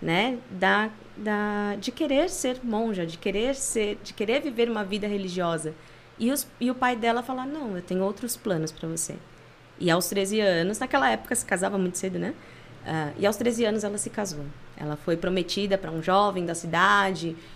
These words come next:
enfim, muito abastardo. E ali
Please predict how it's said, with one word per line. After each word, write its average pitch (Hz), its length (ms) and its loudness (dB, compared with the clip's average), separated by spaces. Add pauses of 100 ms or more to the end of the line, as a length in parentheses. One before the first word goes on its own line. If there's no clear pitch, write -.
(100)
enfim, 180 600 -2 (160)
muito 214 240 2
abastardo. 175 760 0 (500)
E 214 100 4
ali 233 600 4